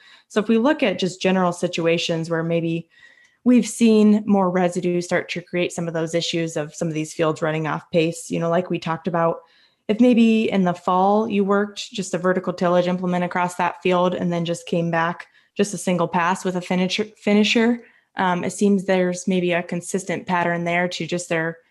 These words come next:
being a lot of residue that it's hard to, it's probably throwing off your carbon and nitrogen ratio, just contributing a little bit more to some of those causes.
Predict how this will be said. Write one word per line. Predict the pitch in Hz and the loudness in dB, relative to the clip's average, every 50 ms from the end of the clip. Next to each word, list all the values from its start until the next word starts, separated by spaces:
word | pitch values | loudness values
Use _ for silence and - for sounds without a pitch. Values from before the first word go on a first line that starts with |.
| _ _ _ - | _ _ _ 0
being | - 208 190 175 | 2 2 4 2
a | 170 | 2
lot | 175 175 175 180 185 185 | 2 2 2 2 2 2
of | 175 | 2
residue | 175 170 175 175 185 185 185 190 214 | 2 2 0 0 0 2 4 4 4
that | 202 190 170 | 4 2 2
it's | 170 170 | 0 -2
hard | - - 175 170 175 170 165 - | -2 -2 0 0 0 -2 -2 -4
to, | - 170 160 160 170 - | -4 -2 -2 -2 -4 -8
it's | - _ - _ _ _ | -12 _ -20 _ _ _
probably | - 180 180 185 185 | -4 -2 0 0 0
throwing | 185 190 180 175 180 | 0 0 0 0 0
off | 170 175 180 180 - | 0 -2 -2 -2 -2
your | 175 170 170 170 170 - _ _ _ _ _ _ - | -4 -2 -2 -4 -6 -8 _ _ _ _ _ _ -6
carbon | - 185 175 180 175 | -2 -2 0 0 0
and | 180 175 | 0 -2
nitrogen | 175 175 175 175 - 180 190 180 180 | -2 -2 -2 -4 -6 -6 -4 -2 -2
ratio, | 180 175 180 180 - 190 185 190 | 0 -2 -2 0 0 0 0 0
just | 185 185 170 - - _ _ _ - _ _ _ _ _ _ _ _ _ _ - _ _ _ _ _ _ _ _ _ - | -2 -4 -8 -10 -14 _ _ _ -20 _ _ _ _ _ _ _ _ _ _ -20 _ _ _ _ _ _ _ _ _ -4
contributing | 214 196 - 233 202 180 175 180 180 180 | -2 0 2 4 4 4 2 0 0 0
a | 175 | 0
little | 185 185 180 | 2 2 0
bit | 180 170 175 | 0 -2 -4
more | 180 180 185 | -2 -2 -2
to | 180 180 | -2 -2
some | - 180 175 | -4 -2 -2
of | 175 | 0
those | 175 175 175 175 | -2 -2 -2 -4
causes. | - - 180 175 175 185 180 180 180 | -4 -2 -2 -2 0 0 -2 -4 -4